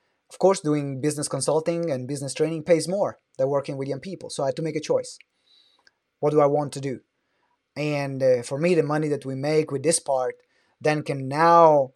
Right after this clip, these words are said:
be reinvested heavily into the Jesus Foundation, so then I can fulfill a big part of my purpose, which is, uh, helping and supporting young people that they want to start businesses, that they would need to see at least something different, sense of possibility, a sense of hope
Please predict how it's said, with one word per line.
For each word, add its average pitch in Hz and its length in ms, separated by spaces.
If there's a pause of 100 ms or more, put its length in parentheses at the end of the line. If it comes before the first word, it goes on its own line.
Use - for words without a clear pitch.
(320)
be 156 160
reinvested 147 640
heavily 139 680 (260)
into 156 340
the 135 100
Jesus 143 280
Foundation, 135 800 (260)
so - 140
then 147 180
I 131 200
can 170 260
fulfill 151 340
a 131 120
big 139 120
part 147 200
of 143 60
my 131 100
purpose, 147 640 (180)
which - 240
is, 139 300
uh, 131 100 (1000)
helping 165 480
and 143 120
supporting 147 400
young 127 180
people 135 500 (240)
that 143 140
they 131 120
want 139 300
to 156 60
start 135 280
businesses, 131 560
that 131 100
they 127 100
would 131 120
need 160 240
to 160 80
see 156 160
at 147 100
least 190 260
something 170 420
different, 147 360
sense 165 220
of 165 100
possibility, 147 520
a 127 40
sense - 200
of 123 80
hope 151 300